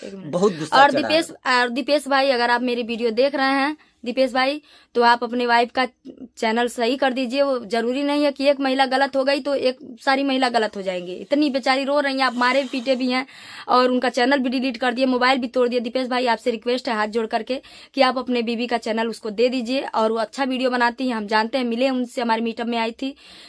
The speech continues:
Speaker 1: तो बस दोस्तों, यही कहना चाहते हैं, आप लोग भी मेरे कमेंट में बता दीजिएगा। दीपेश भाई के लिए बहुत अच्छा उनका चैनल था, सत्ताईस हजार सब्सक्राइबर भी था,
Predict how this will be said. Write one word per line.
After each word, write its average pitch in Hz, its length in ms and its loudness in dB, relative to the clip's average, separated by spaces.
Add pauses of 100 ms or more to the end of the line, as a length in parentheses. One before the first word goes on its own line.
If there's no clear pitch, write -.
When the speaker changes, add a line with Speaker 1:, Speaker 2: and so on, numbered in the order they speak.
(140)
Speaker 1:
तो 202 120 -2
बस 220 240 0
दोस्तों, 220 280 0
यही 220 120 0
कहना 220 280 0
चाहते 214 320 -4
हैं, 226 120 -2
आप 208 200 -2
लोग 220 100 -4
भी 226 120 -6 (640)
मेरे 226 180 0
कमेंट 233 280 0
में 240 100 0
बता 226 240 2
दीजिएगा। 220 280 -2
दीपेश 208 280 -4
भाई 208 180 -2
के 214 100 -12
लिए 214 80 0
बहुत 220 280 -4
अच्छा 233 200 -4
उनका 233 160 -4
चैनल 214 300 -4
था, 214 180 -6
सत्ताईस 208 300 -4
हजार 214 140 -4
सब्सक्राइबर 214 500 -6
भी 233 120 -10
था, 208 200 -10